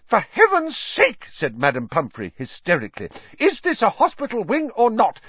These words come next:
Headmaster, I must insist. My apologies, Poppy, but I need a word with Mister Potter and Miss Granger,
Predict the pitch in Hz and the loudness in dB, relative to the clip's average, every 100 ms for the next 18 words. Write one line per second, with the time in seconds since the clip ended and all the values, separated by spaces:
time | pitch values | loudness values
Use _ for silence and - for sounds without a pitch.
0 | - - 202 196 359 - 202 190 - - | -10 -4 -2 4 4 4 -2 -2 -6 -2
1 | 185 196 202 320 - 339 339 - 311 220 | 2 2 2 0 -2 -8 -8 -6 -6 -6
2 | - _ _ _ - 113 117 110 - 135 | -14 _ _ _ -10 -6 -2 -2 0 0
3 | 95 78 71 76 71 - 85 - 82 - | 0 -4 -10 -12 -12 -10 -10 -8 -10 -12
4 | - - _ _ - 110 113 113 113 170 | -20 -20 _ _ -12 -2 2 2 0 -6
5 | 170 127 104 120 113 101 90 98 - 98 | -8 -2 0 0 -2 -4 -8 -8 -10 -10
6 | - 101 85 78 80 80 80 80 - - | -6 -6 -6 -10 -8 -10 -10 -12 -14 -8
7 | 87 67 62 - | -6 -6 -14 -18